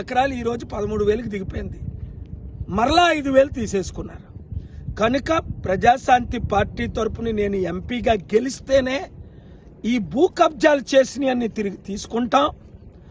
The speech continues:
వాళ్ళు జైల్లో పెడతాం, ఉద్యోగాలు లేని వారికి ఉద్యోగాలు ఇస్తాం,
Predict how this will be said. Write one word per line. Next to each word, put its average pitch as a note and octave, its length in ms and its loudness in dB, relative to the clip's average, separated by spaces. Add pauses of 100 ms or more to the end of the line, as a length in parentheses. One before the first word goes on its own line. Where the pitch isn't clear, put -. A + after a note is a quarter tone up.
(200)
వాళ్ళు A3+ 260 6
జైల్లో G#3 280 6 (120)
పెడతాం, B3 360 4 (840)
ఉద్యోగాలు C4 540 4
లేని B3 200 2
వారికి A3 280 2
ఉద్యోగాలు G3+ 440 2
ఇస్తాం, B3+ 260 2